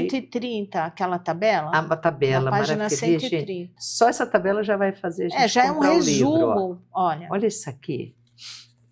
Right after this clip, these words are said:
Speaker 1: É. É.
Speaker 2: Ó, vou mostrar assim, porque daí vocês vão ter que comprar
Speaker 1: Bacana.
Speaker 2: o livro pra poder ler.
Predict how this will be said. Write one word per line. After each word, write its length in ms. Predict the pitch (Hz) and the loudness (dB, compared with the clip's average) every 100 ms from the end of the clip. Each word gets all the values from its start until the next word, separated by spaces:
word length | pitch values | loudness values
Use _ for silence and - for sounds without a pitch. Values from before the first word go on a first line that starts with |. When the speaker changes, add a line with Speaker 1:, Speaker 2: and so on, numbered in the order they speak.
| - | -12
Speaker 1:
É. 220 | 170 160 - _ _ _ _ _ _ _ _ _ _ _ | -12 -12 -16 _ _ _ _ _ _ _ _ _ _ _
É. 200 | - 156 _ - | -20 -20 _ -4
Speaker 2:
Ó, 160 | 120 | -2
vou 140 | 120 160 | 0 -2
mostrar 360 | 175 196 190 180 | 0 0 0 -2
assim, 200 | - 202 | 0 -2
porque 160 | 202 | 2
daí 80 | 190 | 2
vocês 200 | 190 196 | 2 -2
vão 120 | 190 180 | -4 -4
ter 100 | 185 | -4
que 40 | 175 | -4
comprar 200 | - 196 | -4 -4
Speaker 1:
Bacana. 220 | 180 165 | 0 4
Speaker 2:
o 40 | 175 | 4
livro 140 | 175 | 2
pra 100 | 185 | -2
poder 320 | 175 190 180 | -4 0 2
ler. 260 | 175 160 156 | 2 0 -4